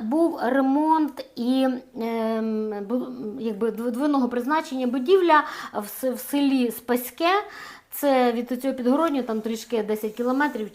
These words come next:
в сторону Полтави. І, е, в-, та-, також, але там вже був визначений переможець. Переможця так само один найманий,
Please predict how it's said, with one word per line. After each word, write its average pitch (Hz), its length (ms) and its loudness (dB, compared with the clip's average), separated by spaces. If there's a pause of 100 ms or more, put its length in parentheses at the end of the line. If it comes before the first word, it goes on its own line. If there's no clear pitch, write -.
в 208 220 -6
сторону 220 380 -4
Полтави. 214 400 -2 (760)
І, 311 300 2
е, - 240 -4 (440)
в-, 226 240 -4
та-, 269 160 4
також, 311 320 6 (240)
але 240 260 4
там 294 220 2
вже 262 160 2
був 254 200 0
визначений 233 640 2
переможець. 220 840 -4
Переможця 262 520 -2
так 226 180 -6
само 226 340 2
один 208 340 -2
найманий, 233 540 -4